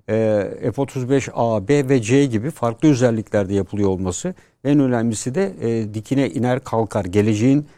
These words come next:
harekat ihtiyaçlarını karşılayabilecek tipte bir uçak. Pist ihtiyacı olmadan, e, daha ufak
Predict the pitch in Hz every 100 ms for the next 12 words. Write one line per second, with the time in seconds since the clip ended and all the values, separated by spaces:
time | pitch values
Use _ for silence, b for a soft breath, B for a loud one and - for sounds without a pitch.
0 | b 110 113 151 139 127 - 117 110 -
1 | 131 - 113 104 117 120 113 117 104 101
2 | - - 107 95 95 - 147 - b b
3 | - 135 - 117 - 117 107 127 127 101
4 | 139 160 - 113 104 98 95 90 - _
5 | - 123 135 - - - -